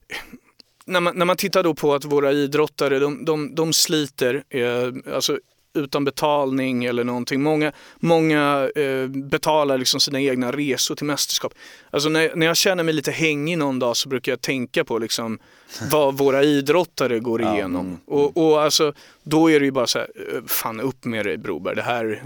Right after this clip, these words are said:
Speaker 1: alltså gnäll inte. Liksom, och, och det måste man ha med sig. Alltså, våra idrottare är jävligt speciella på det sättet och vår, vår elit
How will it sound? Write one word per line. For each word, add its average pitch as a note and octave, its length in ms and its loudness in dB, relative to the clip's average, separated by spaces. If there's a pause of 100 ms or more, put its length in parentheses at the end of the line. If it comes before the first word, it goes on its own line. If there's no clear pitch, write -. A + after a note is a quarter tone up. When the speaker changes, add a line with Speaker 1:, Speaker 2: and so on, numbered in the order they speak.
Speaker 1:
alltså B2 220 -4
gnäll C3+ 420 0
inte. A2 200 -6 (240)
Liksom, C#3 360 -4
och, E3 320 0
och D3 120 0
det D#3+ 280 0
måste E3 340 -2
man B2 160 -4
ha C3 80 -8
med D#3 320 -2
sig. - 300 -6
Alltså, C#3 240 0 (480)
våra C#3 240 4
idrottare D3+ 640 0
är B2 140 0
jävligt A#2+ 400 -4
speciella D3+ 540 -2
på - 100 -6
det B2 140 -4
sättet - 440 -4
och C3 60 -8
vår, C3 320 -2
vår B2+ 360 0
elit D#3+ 640 -2